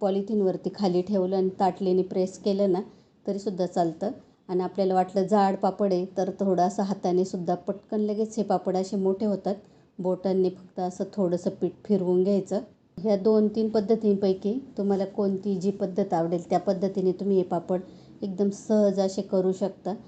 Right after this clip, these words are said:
बिलकुल वेळ लागत नाही. तर बाकीचे राहिलेले सुद्धा पापड आता मी असेच पटकन करून घेते आणि नंतर तुम्हाला दाखवते.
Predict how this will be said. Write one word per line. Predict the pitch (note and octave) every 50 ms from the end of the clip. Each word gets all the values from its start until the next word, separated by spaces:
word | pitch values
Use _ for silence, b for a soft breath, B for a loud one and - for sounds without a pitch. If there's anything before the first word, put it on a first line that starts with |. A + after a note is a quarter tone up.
| B B B B -
बिलकुल | - G#3 G3+ G3+ - - A3
वेळ | G3+ G#3 G3+ G3 F#3+
लागत | F#3+ F#3+ F3 F3+ F3+ - -
नाही. | F#3 F#3 - - - - -
तर | G3
बाकीचे | F3+ G#3 G3 G3+ A#3 A3 A3 A3+ G#3+
राहिलेले | A3 A3 A3 A3 G#3+ G#3 G3+ G3+
सुद्धा | G3+ A3+ F#3 G3
पापड | G3+ G#3 G#3 F#3 G3 G#3 G3 F#3+
आता | F#3 F#3 - F#3+
मी | G3 G3
असेच | G3 G3 - G#3 G3 -
पटकन | - G3+ G3 - - - G3+ G3
करून | G3 G3+ G3 G3 G3 G#3
घेते | F#3+ G#3+ G3+ - F#3 D#3 - - -
आणि | F#3 F#3+ F#3+ F#3+
नंतर | F#3+ G3 F#3+ F#3 F3+ - G3+ F3+ F#3+
तुम्हाला | - G3+ G3 F#3+ F#3 G#3+ B3
दाखवते. | A#3 A3+ G#3 G#3+ - G3+ E3 - - D#3+